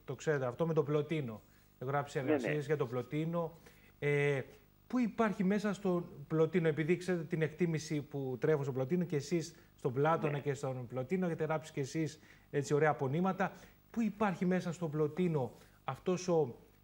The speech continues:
Speaker 1: το, αυτό το βίωμα που μας περιγράψατε πολύ όμορφα μέσα από τα ωραία σας λόγια στο χριστιανισμό, δηλαδή αυτό το μυστηριακό χαρακτήρα, γιατί έχουμε την έκσταση στον Πλωτίνο, έχουμε την μέθεξη, έχουμε τη μυστική ένωση του ανθρώπου με τον Θεό.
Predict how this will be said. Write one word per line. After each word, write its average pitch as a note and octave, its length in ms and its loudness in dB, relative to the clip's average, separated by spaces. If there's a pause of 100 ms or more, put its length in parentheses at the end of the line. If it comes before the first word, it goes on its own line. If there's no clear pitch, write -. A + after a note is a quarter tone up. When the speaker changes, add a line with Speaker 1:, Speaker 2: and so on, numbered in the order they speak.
(120)
Speaker 1:
το, D3+ 80 -2
αυτό E3+ 180 2
το E3+ 180 4
βίωμα E3 400 4
που D3+ 180 0
μας C#3 160 -2
περιγράψατε D#3 520 -2
πολύ D3+ 260 2
όμορφα C#3+ 680 0
μέσα D3 180 -4
από D3 120 -4
τα D3 60 2
ωραία D#3 200 0
σας - 140 -14
λόγια D3 380 -2 (300)
στο - 100 -6
χριστιανισμό, C#3 640 0
δηλαδή C#3 200 2
αυτό D#3+ 160 0
το D#3+ 240 0 (180)
μυστηριακό D3 640 0
χαρακτήρα, F3 500 0
γιατί F3 380 -2
έχουμε F#3+ 280 2
την D3 180 -2
έκσταση F#3 300 -2
στον C#3+ 140 -8
Πλωτίνο, C#3 300 -4
έχουμε F3+ 180 -6
την C#3+ 120 -8
μέθεξη, F3+ 640 -4 (280)
έχουμε E3 140 -6
τη D#3+ 80 0
μυστική D#3 460 0
ένωση F3 360 4
του D3+ 140 2
ανθρώπου D#3+ 260 0
με E3 60 -2
τον D3 120 -4
Θεό. F#3 360 0